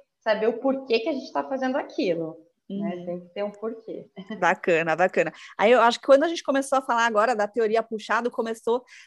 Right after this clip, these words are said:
Speaker 2: né, a ilustrar ainda mais pro pessoal que tem um monte de techniquez, né? Então, acho que é o grande momento de eu te perguntar, tá bom,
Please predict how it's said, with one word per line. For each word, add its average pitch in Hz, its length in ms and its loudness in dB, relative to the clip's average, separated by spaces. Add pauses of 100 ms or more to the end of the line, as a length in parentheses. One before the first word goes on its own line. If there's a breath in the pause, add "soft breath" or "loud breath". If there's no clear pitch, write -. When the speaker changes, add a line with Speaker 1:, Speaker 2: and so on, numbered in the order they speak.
Speaker 2:
né, 208 220 0
a 220 120 6
ilustrar 240 440 4
ainda 277 220 2
mais 254 220 2
pro 262 80 -8
pessoal 240 300 0
que - 80 -8
tem 285 100 -4
um 302 80 -4
monte 269 320 4
de 262 80 -12
techniquez, 247 720 -2
né? 175 160 -4
Então, 240 500 4
acho - 300 -20
que - 60 4
é 233 80 8
o 233 60 6
grande 233 280 6
momento 254 300 4
de 254 80 8
eu 254 40 6
te - 120 -8
perguntar, 240 600 -2
tá 262 140 0
bom, 208 320 4